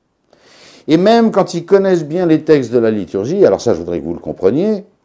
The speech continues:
euh, ils connaissent une version du récit.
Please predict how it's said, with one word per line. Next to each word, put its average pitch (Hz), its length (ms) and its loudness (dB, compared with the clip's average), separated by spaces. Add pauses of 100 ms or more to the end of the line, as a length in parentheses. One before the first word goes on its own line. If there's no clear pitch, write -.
(840)
euh, 131 180 4
ils 160 140 -6
connaissent 170 420 2
une 240 240 4
version 185 640 0 (1000)
du 104 140 -4
récit. 92 380 -4